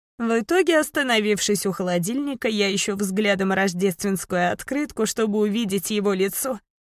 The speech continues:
Испытать себя, но её нигде нет. Я смотрю за холодильником, на полу, в мусорном ведре.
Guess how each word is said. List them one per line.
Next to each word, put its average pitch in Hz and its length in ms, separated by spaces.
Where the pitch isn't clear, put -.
Испытать 269 680
себя, 220 460
но 202 140
её 190 420
нигде 185 500
нет. 240 380
Я 214 220
смотрю 185 440
за 180 140
холодильником, 254 1040
на 240 140
полу, 208 460
в 196 100
мусорном 202 680
ведре. 185 440